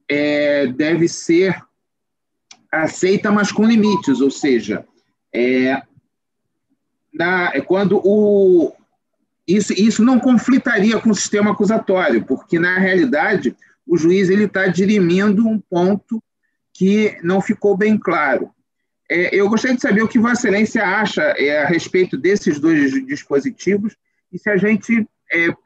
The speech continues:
teria a oportunidade de manter esses dois dispositivos no,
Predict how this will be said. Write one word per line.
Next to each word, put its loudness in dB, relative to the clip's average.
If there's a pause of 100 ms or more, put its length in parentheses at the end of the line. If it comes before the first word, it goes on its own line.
(140)
teria 2
a 0
oportunidade -2
de -2 (320)
manter 0
esses -2
dois 0
dispositivos -4
no, -2